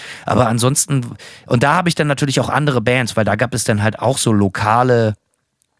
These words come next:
Local Band Nights, das legendäre Off Festival zum Beispiel. Und da haben wir dann halt immer andere Bands,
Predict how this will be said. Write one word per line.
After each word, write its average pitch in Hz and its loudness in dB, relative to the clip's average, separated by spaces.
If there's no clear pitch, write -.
Local 139 2
Band 123 -2
Nights, 127 -2
das 110 -4
legendäre 117 -2
Off 131 2
Festival 123 -2
zum 110 -2
Beispiel. 110 -2
Und 113 -2
da 117 -2
haben 135 -2
wir 127 0
dann 110 -4
halt 110 -4
immer 113 -2
andere 113 -2
Bands, 110 -2